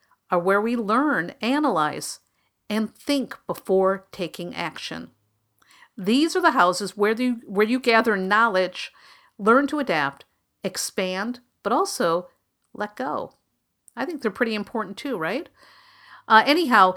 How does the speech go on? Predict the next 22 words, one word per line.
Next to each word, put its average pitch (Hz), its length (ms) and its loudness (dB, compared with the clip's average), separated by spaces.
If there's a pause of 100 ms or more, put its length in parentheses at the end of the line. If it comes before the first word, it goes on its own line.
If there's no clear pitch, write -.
(380)
each 311 280 2
of 370 80 2
the 339 80 -2
cadent 262 400 -2
houses 180 440 0
are 190 160 2
associated 214 720 -2
with 247 180 -4
one 190 120 2
of 220 80 0
the 269 60 2
mutable 277 400 0
signs, 147 640 -6 (380)
which 190 160 -4
is 185 140 -2
why 196 220 6
they 226 120 2
are 190 100 4
also 180 300 2
called 185 420 0
mutable 233 440 -4
houses. - 640 -6